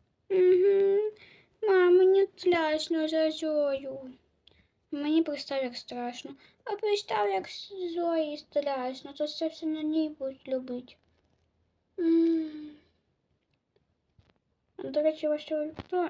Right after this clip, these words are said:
Хірург. А, хірург. То нам потрібен кардіохірург.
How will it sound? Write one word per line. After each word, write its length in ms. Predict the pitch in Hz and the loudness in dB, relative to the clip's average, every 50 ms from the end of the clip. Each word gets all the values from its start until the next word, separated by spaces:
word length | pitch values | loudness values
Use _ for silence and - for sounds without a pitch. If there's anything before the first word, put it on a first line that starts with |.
| - _ | -6 _
Хірург. 640 | - - - - 269 254 254 247 240 226 - - - _ _ _ _ _ _ _ _ _ - 226 | -14 -12 -6 -4 -2 -2 -2 -2 -4 -4 -8 -14 -20 _ _ _ _ _ _ _ _ _ -20 -20
А, 40 | - | -20
хірург. 440 | - - _ 247 254 277 - 277 269 - - _ _ _ _ _ _ _ _ | -20 -18 _ -12 -10 -8 -8 -10 -12 -16 -20 _ _ _ _ _ _ _ _
То 140 | _ - | _ -10
нам 140 | 240 240 247 | -8 -8 -8
потрібен 380 | 247 240 240 240 240 240 233 240 | -8 -8 -8 -8 -6 -6 -8 -8
кардіохірург. 840 | 233 254 247 226 226 220 208 208 - - 226 220 220 214 220 220 | -10 -12 -12 -10 -8 -10 -10 -10 -12 -12 -12 -12 -10 -10 -12 -14